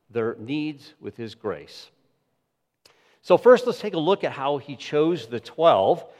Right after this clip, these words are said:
It begins by him praying all night in verses twelve and on thirteen. We read,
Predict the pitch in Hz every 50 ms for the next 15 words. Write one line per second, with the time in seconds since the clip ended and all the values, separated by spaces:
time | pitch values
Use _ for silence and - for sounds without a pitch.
0 | _ _ - 123 - - 135 107 - 202 226 233 226 233 - 165 147 143 135 160
1 | 165 156 147 - - - 156 180 180 185 175 151 143 143 147 143 143 156 180 139
2 | - - - - - - 123 120 110 123 135 127 - 139 131 110 - - - -
3 | 127 117 120 120 123 123 117 117 117 - - 117 113 117 - - 220 220 208 107
4 | 87 90 98 110 113 110 147 185 165 120 101 92